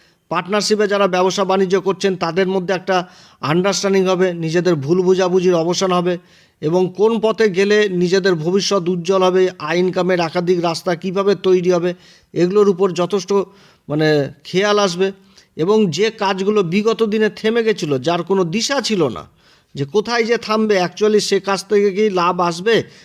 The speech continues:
না আসবে না, এই যে এরকম একটা জিনিস তৈরি হয়েছিল, এই সমস্ত কাজও যথেষ্ট চলে আসবে, একটা গতি চলে আসবে। এবং যারা কোনো প্রজেক্টের উপর কাজ করছেন,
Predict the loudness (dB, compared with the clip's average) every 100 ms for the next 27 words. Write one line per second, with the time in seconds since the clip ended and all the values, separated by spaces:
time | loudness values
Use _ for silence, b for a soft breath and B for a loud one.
0 | B -6 -2 -2 -2 0 0 -2 -2 0
1 | 0 0 0 -2 0 0 0 0 0 2
2 | 2 2 2 0 -4 -6 b b b -6
3 | -2 -2 0 -2 -2 -2 0 -2 -2 -2
4 | 0 0 B B B B -2 0 2 0
5 | 0 -2 -4 _ _ -4 -2 0 -2 0
6 | -2 0 0 0 0 -2 -6 -10 _ b
7 | b b b -2 0 2 0 -4 b b
8 | b b -4 0 0 -2 -2 -2 -2 0
9 | 0 2 2 2 0 0 -4 -2 -2 0
10 | -2 -2